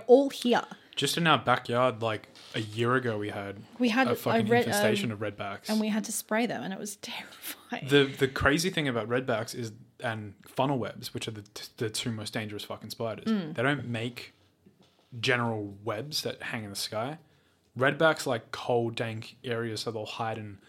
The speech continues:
Speaker 2: like, boots or behind something outside, like, under a sh-, under a, a shack or something like that.
Speaker 1: Mm.
Speaker 2: Um, and funnel webs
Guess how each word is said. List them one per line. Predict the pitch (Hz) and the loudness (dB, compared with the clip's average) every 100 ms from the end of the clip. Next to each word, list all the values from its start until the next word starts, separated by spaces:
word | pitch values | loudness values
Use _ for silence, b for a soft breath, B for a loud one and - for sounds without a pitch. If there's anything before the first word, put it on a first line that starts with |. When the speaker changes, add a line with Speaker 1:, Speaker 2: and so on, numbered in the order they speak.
| b b b | b b b
Speaker 2:
like, | 110 98 - | -6 -6 -8
boots | - 113 117 - - - - - | -4 -2 -2 -6 -8 -10 -12 -10
or | 110 107 104 - b b b b _ | -6 -6 -8 -12 b b b b _
behind | 120 - 123 113 117 | -6 -2 -2 -2 -4
something | - 120 120 113 | -4 -4 -4 -6
outside, | 104 - 117 | -6 -2 0
like, | 113 120 | -2 -4
under | 113 101 | -8 -8
a | |
sh-, | 98 - | -6 -6
under | 127 110 107 101 | -6 -8 -8 -8
a, | 101 - | -10 -10
a | 110 95 98 _ | -8 -10 -14 _
shack | - - 113 123 135 | -4 -2 0 -2 -4
or | |
something | 120 135 135 | -6 -6 -4
like | 135 135 | -6 -4
that. | 151 | -2
Speaker 1:
Mm. | 208 185 196 b b _ - | 0 -2 -4 b b _ -6
Speaker 2:
Um, | 107 101 98 - - | -4 -2 -6 -10 -8
and | 123 110 | -8 -4
funnel | - 160 175 | 4 6 6
webs | 135 113 110 110 - - | 4 2 -2 -4 -4 -6